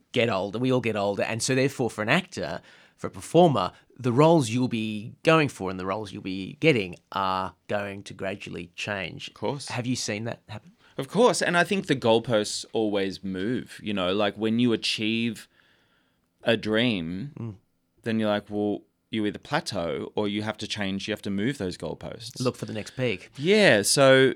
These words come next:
Speaker 2: so then once I did that, I was like, "Oh, okay, well, I'm, I'm here now. So, well, what next?" Um, and so then it moved to Singing in the Rain, and then that happened, and then it moved to Boy From Oz. And so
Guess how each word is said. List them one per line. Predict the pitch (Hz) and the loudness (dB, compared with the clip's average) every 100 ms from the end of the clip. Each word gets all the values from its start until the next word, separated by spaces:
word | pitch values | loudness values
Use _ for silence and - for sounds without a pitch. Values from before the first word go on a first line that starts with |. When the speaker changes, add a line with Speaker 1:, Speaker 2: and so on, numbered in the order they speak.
| - | 0
Speaker 2:
so | - 143 127 | 2 6 6
then | 127 123 127 160 | 6 4 4 4
once | 135 123 | 2 2
I | |
did | 107 104 | 2 0
that, | 110 135 | 2 2
I | |
was | 117 | 2
like, | 110 107 - - | 2 2 0 -2
"Oh, | 131 160 90 - | 2 4 2 -2
okay, | 127 120 | -4 -2
well, | 104 101 | 0 0
I'm, | 98 - | -2 -4
I'm | 95 98 90 - | -6 -4 -6 -12
here | - - 113 165 | -20 -6 -4 -2
now. | 101 92 | -2 -2
So, | 98 113 98 - 92 - | -4 -4 -6 -12 -16 -16
well, | 104 101 101 82 90 | -12 -8 -8 -8 -2
what | 104 - | -2 0
next?" | 107 113 113 - - - - - - | 0 -2 -2 -6 -8 -8 -10 -10 -2
Um, | 101 104 104 104 101 | 2 2 4 2 0
and | 90 104 | -2 -2
so | 107 | -2
then | 101 101 | -2 -4
it | |
moved | 95 95 - | -6 -8 -10
to | |
Singing | 85 95 85 | -10 -8 -8
in | 85 | -6
the | |
Rain, | 101 135 127 117 101 | 0 2 2 0 -4
and | 87 | -6
then | 87 78 - | -10 -10 -4
that | 90 | -4
happened, | 85 85 87 85 | -2 -6 -6 -12
and | 80 | -12
then | 90 | -12
it | 80 | -10
moved | 85 - | -12 -14
to | |
Boy | - 80 | -12 -10
From | - 87 | -10 -8
Oz. | 87 82 82 | -6 -6 -6
And | 87 | -4
so | - 110 107 | 0 2 2